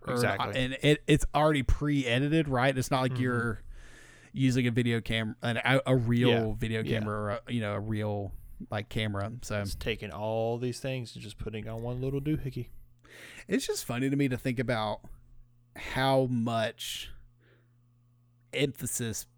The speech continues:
Speaker 1: we're still putting on the camera in a phone, right?
Speaker 2: Well, I mean, it makes sense
Speaker 1: Because
Speaker 2: with, with, uh, like, careers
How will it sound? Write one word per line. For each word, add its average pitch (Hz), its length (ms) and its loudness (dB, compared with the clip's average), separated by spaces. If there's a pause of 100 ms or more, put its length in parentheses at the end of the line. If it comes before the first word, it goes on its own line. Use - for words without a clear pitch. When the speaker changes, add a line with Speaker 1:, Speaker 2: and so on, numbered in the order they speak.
(100)
Speaker 1:
we're 123 240 -2
still 123 600 -4
putting 135 340 0
on 120 160 -2
the 107 100 -4
camera 101 680 -6 (1160)
in 139 140 0
a 104 100 -2
phone, 107 460 -6
right? 123 420 2 (920)
Speaker 2:
Well, 349 120 2
I 381 40 2
mean, 359 120 0
it 254 40 -2
makes 190 240 4
sense 123 380 4
Speaker 1:
Because - 120 -14
Speaker 2:
with, 131 280 -2 (1160)
with, 127 420 2
uh, 113 360 0 (680)
like, - 340 -6
careers 120 840 2